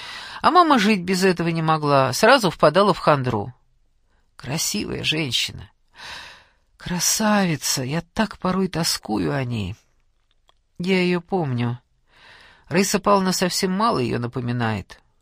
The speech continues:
Тетя другая. Твой отец быстро женился?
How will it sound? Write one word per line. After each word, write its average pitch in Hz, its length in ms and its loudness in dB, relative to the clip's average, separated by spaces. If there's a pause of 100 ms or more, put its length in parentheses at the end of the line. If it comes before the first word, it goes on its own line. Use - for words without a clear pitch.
(140)
Тетя 175 540 4
другая. 151 920 2 (680)
Твой 196 300 0
отец 185 340 -2
быстро 196 440 -4
женился? 131 680 -4